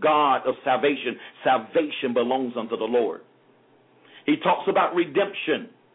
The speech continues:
God is our Redeemer. So this is the image of God on the inside of David. That is why David was very successful.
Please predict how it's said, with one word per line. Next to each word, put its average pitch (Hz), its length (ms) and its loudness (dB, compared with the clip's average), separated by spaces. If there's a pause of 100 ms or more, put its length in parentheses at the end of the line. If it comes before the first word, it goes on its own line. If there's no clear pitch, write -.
(720)
God 190 280 6
is 190 200 4 (100)
our 156 260 2
Redeemer. 156 680 -2 (2000)
So 185 140 6
this 269 300 0
is 226 200 0
the 196 240 0
image 262 420 0 (840)
of 147 220 2
God 180 420 4
on 170 180 4
the 156 80 4
inside 160 520 0
of 147 160 2
David. 156 380 2 (420)
That 196 200 4
is 180 160 2
why 151 180 4 (120)
David 143 300 2
was 139 120 2 (100)
very 143 320 2
successful. 123 680 -2